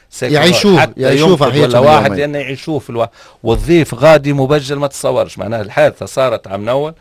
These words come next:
Speaker 1: معناها صار تصادم،
Speaker 2: مم.
Speaker 1: آه، بين
Speaker 2: مم.
Speaker 1: الموتو هذا
Speaker 2: مم.
Speaker 1: والواحد. هو قال لهم: "مادامكم ضيوف المهرجان مش مشكلة، أنا تو ن-، معناها تو نريقلوا أموري، آه، وإن شاء الله لا
Speaker 2: مم.
Speaker 1: بأس كذا". حتى تمشي للسبيطار،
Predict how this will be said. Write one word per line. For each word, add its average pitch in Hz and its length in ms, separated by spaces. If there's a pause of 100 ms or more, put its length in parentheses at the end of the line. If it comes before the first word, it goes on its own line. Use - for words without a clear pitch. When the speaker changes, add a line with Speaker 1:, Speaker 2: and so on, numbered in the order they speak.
(300)
Speaker 1:
معناها 98 180
صار 123 200
تصادم، 113 500
Speaker 2:
مم. 92 160
Speaker 1:
آه، 85 380
بين 95 240
Speaker 2:
مم. 95 220
Speaker 1:
الموتو 98 480
هذا 101 320
Speaker 2:
مم. 95 60
Speaker 1:
والواحد. 131 320 (420)
هو 147 180
قال 143 280
لهم: 135 120
"مادامكم 135 340
ضيوف 139 180
المهرجان 127 420
مش 135 180
مشكلة، 117 300
أنا 120 280
تو 123 240
ن-، 110 500 (300)
معناها 101 180
تو 117 220
نريقلوا 107 680
أموري، 107 460
آه، 95 260
وإن 92 180
شاء 110 180
الله 104 140
لا 98 100
Speaker 2:
مم. 92 60
Speaker 1:
بأس 95 220
كذا". 90 180
حتى - 280
تمشي 107 320
للسبيطار، 98 640